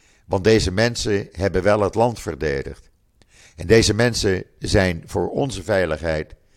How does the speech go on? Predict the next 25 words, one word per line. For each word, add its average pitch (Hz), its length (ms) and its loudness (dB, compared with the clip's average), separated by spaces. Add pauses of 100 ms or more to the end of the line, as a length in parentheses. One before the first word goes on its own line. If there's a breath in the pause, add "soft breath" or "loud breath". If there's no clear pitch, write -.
(240)
zijn 104 240 -2
ze, 87 180 -6
door 92 280 0
onze 107 240 -4
veiligheid 90 420 -2
zijn 95 200 0
ze 87 80 -10
gehandicapt 107 640 -4
geraakt. 69 520 -10 (560)
Want 85 160 -10
zo 104 160 2
mag 101 180 2
je 98 120 -4
dat 85 180 -2
wel 73 120 -6
zeggen. 78 360 -6 (640 loud breath)
En 120 200 -2
ik, - 340 -4
ik - 180 0
vind 156 200 0
dat 139 160 6
een 113 80 0
mentaliteit 92 920 0
waar 98 200 2
ik 92 240 -4